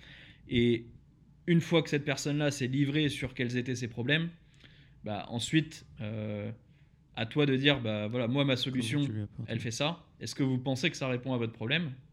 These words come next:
Speaker 1: Oui. Une fois que la personne, elle a dit oui, ensuite trois, quatre fois,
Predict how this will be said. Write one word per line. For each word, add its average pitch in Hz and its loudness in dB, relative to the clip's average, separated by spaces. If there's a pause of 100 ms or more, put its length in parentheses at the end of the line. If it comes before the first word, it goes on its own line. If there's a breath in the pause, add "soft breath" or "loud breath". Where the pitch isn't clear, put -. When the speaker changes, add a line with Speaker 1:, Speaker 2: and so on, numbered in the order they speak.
(220)
Speaker 1:
Oui. 160 0 (600 soft breath)
Une 131 0
fois 156 -2
que - -6
la 135 0
personne, 131 -2
elle 120 0
a 120 0
dit 117 -2
oui, 147 4
ensuite 127 -2
trois, 127 -6
quatre 117 -4
fois, 170 -4